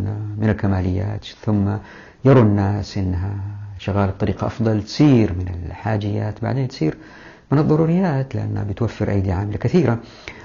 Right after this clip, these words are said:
فهذا الإنفاق كله من القنية.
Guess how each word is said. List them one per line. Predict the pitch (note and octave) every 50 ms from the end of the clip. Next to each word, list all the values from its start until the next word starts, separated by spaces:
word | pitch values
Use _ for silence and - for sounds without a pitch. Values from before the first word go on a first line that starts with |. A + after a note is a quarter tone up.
| - - _ _
فهذا | - - - - G#2+ G#2 G#2 G#2+ G#2+ A2 A2 A2 G#2+ - - - - - G#2 G2 - G2+ B2+ D3 E3+ F3 F3
الإنفاق | E3+ D#3+ C#3 C3 A#2+ - - A#2+ A#2 A#2 A2+ - -
كله | - - A2+ G#2+ G#2+ G#2 G#2+ G#2+ G#2+ G#2+ G#2+ A2 G#2+ G#2+
من | G#2+ G#2+
القنية. | G#2 G2 - - - B2 F#2+ E2+ D#2+ E2